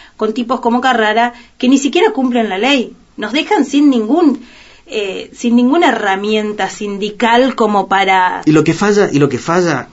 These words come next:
Speaker 2: y, y es grave, y es grave porque habla de toda una sociedad muy complicada, es que no hay, este,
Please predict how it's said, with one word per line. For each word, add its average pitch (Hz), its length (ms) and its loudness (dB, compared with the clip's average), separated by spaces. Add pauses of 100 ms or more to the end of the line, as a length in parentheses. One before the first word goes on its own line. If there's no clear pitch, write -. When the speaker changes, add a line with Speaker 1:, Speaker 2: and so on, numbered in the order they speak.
Speaker 2:
y, 117 320 -8
y 127 120 -2
es 117 80 -6
grave, 139 640 2
y 107 120 -10
es 107 60 -10
grave 135 300 0
porque 110 300 -4
habla 127 280 4
de 98 100 -4
toda 131 180 2
una 117 160 2
sociedad 113 360 -6
muy 127 220 2
complicada, 101 640 -6 (560)
es 202 200 4
que 170 340 2
no 120 340 2
hay, 208 300 0
este, - 1500 -2